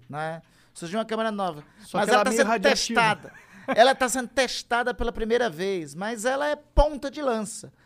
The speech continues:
Speaker 1: A empresa produtora da câmera, é, para importar pra um determinado Estado Nacional, para o Estado Nacional poder adquirir a câmera, o Estado Nacional assume a responsabilidade civil por efeitos adversos.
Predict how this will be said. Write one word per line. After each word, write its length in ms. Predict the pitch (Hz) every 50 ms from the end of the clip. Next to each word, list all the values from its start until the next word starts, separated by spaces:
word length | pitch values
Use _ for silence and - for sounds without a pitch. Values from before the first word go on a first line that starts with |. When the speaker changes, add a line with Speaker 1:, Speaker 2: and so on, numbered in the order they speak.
| _ _ _
Speaker 1:
A 180 | - 214 285 349
empresa 560 | 403 - - - 185 185 185 185 180 220 254
produtora 640 | 247 - 208 196 170 190 185 - 180 170 160 165
da 120 | 156 165 160
câmera, 480 | - - 208 247 240 202 151 131 123 _ _ _ _ _ _ _ _
é, 340 | - 165 175 180 180 170 160
para 360 | 165 _ - 269 277 311 311
importar 640 | 311 262 - - 240 202 - - - - 156 147 139
pra 180 | - - 165 170 180
um 80 | 196
determinado 500 | 180 190 175 - 165 156 160 156 156 147
Estado 320 | - - - 147 143 - 143
Nacional, 600 | 147 127 - - 131 139 156 196 208 196 160 -
para 200 | - - 220 247
o 40 |
Estado 380 | 247 - - - 269 302 311 -
Nacional 380 | 269 226 - - 202 185 185 180
poder 260 | - 214 196 202 214
adquirir 500 | 208 175 185 - - 175 165 175 190 175
a 80 | 151 143
câmera, 420 | - 208 240 247 214 165 - 127 - _ - - -
o 80 | 277 320
Estado 340 | 240 - - 226 202 202
Nacional 420 | 214 202 196 - 240 233 233 220 240
assume 300 | 262 247 - - 247 247
a 20 | 240
responsabilidade 480 | 226 226 - 226 214 214 202 208 208 -
civil 240 | - 202 190 220
por 160 | 220 - 226 226
efeitos 340 | 226 220 214 208 - - _ _ _ - - -
adversos. 640 | - 190 190 202 262 214 202 165 147 - - - -